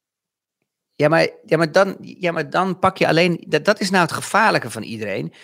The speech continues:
Je pakt een momentopname van hoe hard een crash is. Maar de crash, hoe hard die gaat, en of iemand twintig keer over de kop gaat,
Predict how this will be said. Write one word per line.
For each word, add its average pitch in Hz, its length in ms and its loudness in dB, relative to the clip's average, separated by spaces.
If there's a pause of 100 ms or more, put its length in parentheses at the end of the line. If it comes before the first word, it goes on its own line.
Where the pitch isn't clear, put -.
(180)
Je 147 140 0
pakt 226 280 -2
een 165 80 2
momentopname 170 1160 0 (240)
van 165 220 0
hoe 170 240 6
hard 202 260 2
een 151 160 -4
crash 208 340 2
is. - 400 -8 (380)
Maar 151 140 -4
de 160 140 0
crash, 247 360 2
hoe 160 140 4
hard 202 260 2
die 208 100 0
gaat, 117 520 0 (280)
en 151 140 0
of 170 100 0
iemand 185 340 0
twintig 247 340 0
keer 196 180 2
over 165 200 4
de 147 60 0
kop 185 260 0
gaat, 113 420 -2